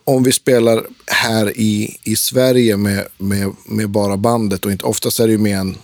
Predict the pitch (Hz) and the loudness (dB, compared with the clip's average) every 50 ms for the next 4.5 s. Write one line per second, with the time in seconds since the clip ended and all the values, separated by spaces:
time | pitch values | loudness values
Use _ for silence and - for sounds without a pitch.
0 | _ _ _ _ _ _ _ _ - 110 107 110 107 104 104 101 101 95 - 104 | _ _ _ _ _ _ _ _ -4 -2 -2 0 0 -2 -2 -2 -4 -4 -6 -6
1 | 104 98 95 - - 110 101 - - - 87 85 - - - - 95 87 - 95 | -6 -6 -6 -6 -6 -6 -6 -6 -6 -6 -6 -6 -6 -8 -8 -8 -8 -6 -4 -4
2 | 92 90 87 87 - 98 95 - - 95 - - - - - - - - - - | -4 -4 -6 -8 -10 -10 -10 -10 -12 -16 -18 -20 -20 -20 -20 -20 -18 -14 -12 -12
3 | - - - 120 113 113 113 120 127 120 - - 127 131 131 123 - - 117 104 | -8 -2 -2 0 2 2 2 2 0 0 -2 -2 0 0 0 0 0 0 -2 -2
4 | - - - - 104 95 95 90 82 80 | -2 -4 -4 -4 -4 -2 -2 -2 -4 -4